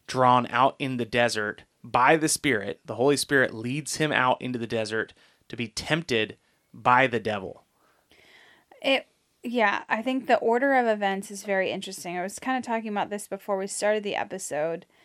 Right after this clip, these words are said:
Speaker 2: It's weird to think that Jesus, his ministry, we even read, began when he was thirty,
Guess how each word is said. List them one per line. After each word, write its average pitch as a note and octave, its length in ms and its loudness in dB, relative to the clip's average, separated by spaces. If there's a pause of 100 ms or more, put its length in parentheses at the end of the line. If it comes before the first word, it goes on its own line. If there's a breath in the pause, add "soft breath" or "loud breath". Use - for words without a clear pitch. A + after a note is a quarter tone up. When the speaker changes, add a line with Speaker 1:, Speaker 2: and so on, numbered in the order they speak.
(300 soft breath)
Speaker 2:
It's G#3 220 -6
weird A#3+ 440 0
to C4+ 140 0
think G3 640 -2 (460)
that G3 220 2
Jesus, A3 540 -2 (100)
his A3 220 0
ministry, A#3 600 2
we G#3 160 -6
even G#3 360 -6
read, F#3+ 320 2
began G3 520 0
when F#3+ 160 -2
he G3 140 -6
was F#3 180 -8
thirty, G#3+ 640 -2